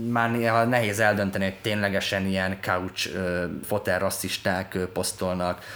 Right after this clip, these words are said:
vagy ennyire ironikusak, és, ö, ez tényleg egy olyan mém felület, ahol olyan posztokat tesznek ki, ami, ami telibe tiporja a kisebbségeknek a,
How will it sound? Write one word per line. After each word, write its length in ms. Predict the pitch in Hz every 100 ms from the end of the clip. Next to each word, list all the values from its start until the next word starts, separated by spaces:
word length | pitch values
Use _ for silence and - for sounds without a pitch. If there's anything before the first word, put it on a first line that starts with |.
| -
vagy 180 | - 87 - - -
ennyire 460 | 104 107 104 101 95
ironikusak, 840 | 104 95 95 95 - 101 92 92
és, 300 | 90 87 -
ö, 340 | 90 92 87 - -
ez 120 | -
tényleg 300 | 110 101 90
egy 120 | 87
olyan 240 | 98 92 92
mém 640 | 90 101 98 92 95 92 -
felület, 380 | 101 95 95 90 90
ahol 320 | 87 95 95
olyan 420 | 101 101 95 90 -
posztokat 460 | 104 98 - 95 92
tesznek 380 | - 95 - 90
ki, 200 | - 98
ami, 460 | - 92 92 87 87
ami 260 | 80 95 95 -
telibe 340 | 98 92 82
tiporja 480 | - 92 82 85 82
a 80 | 82
kisebbségeknek 1000 | 82 - 85 - - 80 80 - 80
a, 220 | 78 80